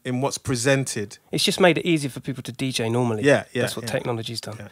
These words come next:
Speaker 2: You don't even actually have to have s-, any skills.
Speaker 1: You still need skills,
Speaker 2: But in a
Speaker 1: but you
Speaker 2: Paris
Speaker 1: don't
Speaker 2: Hilton
Speaker 1: need,
Speaker 2: kind of way.
Speaker 1: you don't need five hours of training skills
Speaker 2: Yeah,
Speaker 1: a
Speaker 2: that's
Speaker 1: day,
Speaker 2: it.
Speaker 1: you know?
Speaker 2: That's
Speaker 1: And
Speaker 2: it.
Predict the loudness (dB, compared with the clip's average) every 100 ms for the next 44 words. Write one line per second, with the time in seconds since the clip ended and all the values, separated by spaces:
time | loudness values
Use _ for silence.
0 | -20 -20 -2 4 6 8 6 4 2 0
1 | -2 -2 -2 -6 -6 -4 -2 -4 -10 -20
2 | -20 _ _ _ _ _ _ _ _ _
3 | _ -2 2 4 6 8 10 8 6 8
4 | 10 10 8 0 -4 _ 8 10 10 12
5 | 12 10 10 10 10 8 6 6 2 0
6 | -4 2 4 6 4 4 8 8 10 10
7 | 10 4 2 4 4 2 -2 -6 -8 -4
8 | -4 -2 -2 -4 -6 -12 _ _ -12 -10
9 | -8 -10 -8 -2 -2 -4 -8